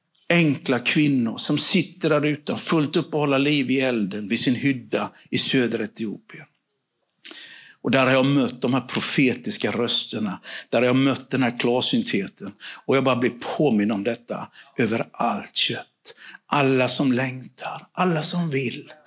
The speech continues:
alla som törstar, alla som vill ha tag på det. Inga C V är nödvändiga. Inte liksom några smart records.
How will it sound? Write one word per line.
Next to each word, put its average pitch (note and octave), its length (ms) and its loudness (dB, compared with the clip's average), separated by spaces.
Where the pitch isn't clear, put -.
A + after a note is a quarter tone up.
alla F3+ 220 4
som E3+ 200 2
törstar, - 720 -2
alla F#3+ 260 4
som F3+ 180 2
vill D#3+ 100 2
ha D#3 80 0
tag - 260 -10
på - 160 -20
det. - 180 -20
Inga D3 200 4
C G3 480 4
V C3 300 2
är C#3+ 60 2
nödvändiga. A#2 920 -2
Inte E3+ 340 2
liksom F3 320 4
några F3 200 2
smart E3 500 2
records. - 880 0